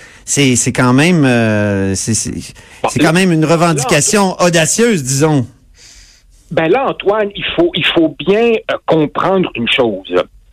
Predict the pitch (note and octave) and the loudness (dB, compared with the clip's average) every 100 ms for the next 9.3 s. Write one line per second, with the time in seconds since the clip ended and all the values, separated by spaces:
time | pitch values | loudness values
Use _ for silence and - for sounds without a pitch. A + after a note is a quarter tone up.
0 | _ - - - - - - - F4+ E4 | _ -4 0 0 -2 -2 -2 0 0 2
1 | D3 A#2+ _ - D3 - A#2+ - _ - | 0 -4 _ -4 -4 -4 -6 -6 _ -20
2 | - - C3 - A#2 - G3+ - C3+ D3+ | -20 -8 -6 -2 -2 0 -2 0 -2 -2
3 | C#3+ C3 - E3+ G3 F3+ - - - B2+ | -2 -4 0 2 0 -4 -10 -6 -2 0
4 | C#3 A2+ A2 A2 G#2+ C#3+ G#3+ - _ - | 0 0 -2 -2 0 2 2 0 _ -20
5 | - - - - F3 A3 - _ - C#3 | -16 -12 -6 0 2 0 -4 _ -2 -2
6 | - D#3+ C#3+ D3+ B2+ - E3+ C#3+ G2+ A#2 | 0 0 -2 -4 -6 -2 0 2 0 0
7 | G2 C3+ E3+ - _ _ _ E3+ C3+ D#3 | -2 0 -2 -6 _ _ _ -4 -2 -2
8 | - F#3+ G#3 - D#3 B2+ A2+ - E3 F#3+ | 0 2 0 0 0 2 2 0 0 0
9 | D#3 A2 F#2+ | 0 0 -2